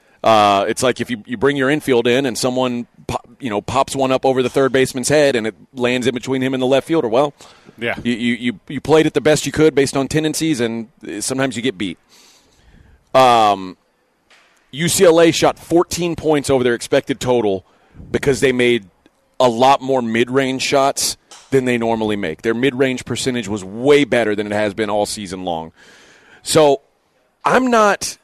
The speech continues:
Speaker 1: freaking out about what I saw out of Gonzaga because I don't think Gonzaga played a, a bad game.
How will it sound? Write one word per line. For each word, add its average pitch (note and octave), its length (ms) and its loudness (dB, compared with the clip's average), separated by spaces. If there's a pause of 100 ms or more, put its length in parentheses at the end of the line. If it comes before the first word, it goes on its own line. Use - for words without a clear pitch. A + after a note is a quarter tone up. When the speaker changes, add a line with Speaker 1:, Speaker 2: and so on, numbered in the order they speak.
(720)
Speaker 1:
freaking D#3 540 0
out B2+ 220 0
about G#2+ 280 0
what A#2 140 2
I A2 80 2
saw A2 260 0
out G#2 120 2
of F#2+ 80 -4
Gonzaga F2+ 540 -4
because A2 260 -4
I C3 80 4
don't E3 160 -2
think F3 160 -2
Gonzaga B2+ 400 0
played A#2 420 -4
a, A2+ 180 0
a A2 120 -2
bad G#2 320 0
game. F#2 320 -6